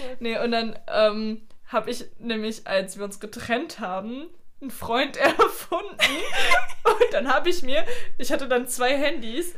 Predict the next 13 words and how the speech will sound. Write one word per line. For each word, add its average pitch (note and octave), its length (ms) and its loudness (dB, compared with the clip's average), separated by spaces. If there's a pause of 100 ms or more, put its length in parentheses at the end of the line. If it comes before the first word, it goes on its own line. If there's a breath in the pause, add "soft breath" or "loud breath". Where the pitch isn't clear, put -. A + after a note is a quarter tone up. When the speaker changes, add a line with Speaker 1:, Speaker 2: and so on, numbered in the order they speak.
(180)
Speaker 2:
weil A3 340 0
ich - 140 -8
halt G3+ 240 0
das B3 160 -4
Speaker 1:
Ja. B3+ 80 -10
Speaker 2:
alte A#3 280 -2
von, - 260 -8
also G3 160 -6
ich F#3+ 140 -8
hatte G#3 160 -4
so G3+ 100 -6
zwei F#3+ 240 -4
Tasten-Handys, F#3 880 -6